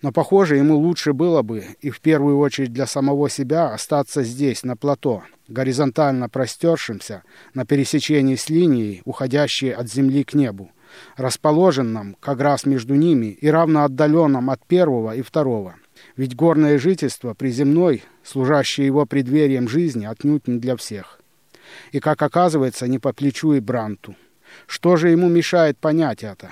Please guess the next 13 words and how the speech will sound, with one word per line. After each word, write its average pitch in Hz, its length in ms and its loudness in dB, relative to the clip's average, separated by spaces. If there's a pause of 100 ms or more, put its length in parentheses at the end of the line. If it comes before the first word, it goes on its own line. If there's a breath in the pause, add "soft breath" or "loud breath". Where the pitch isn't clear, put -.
(140)
Я 127 180 -4
уж 127 140 -2
не 139 100 2
говорю 139 380 2
смириться, 143 680 0 (180)
определиться 139 720 -2
с - 100 -10
точно 131 440 -2
назначенным 127 580 -2
местом 131 520 0
в 98 40 -12
земной 131 380 0
юдоли. 127 520 -4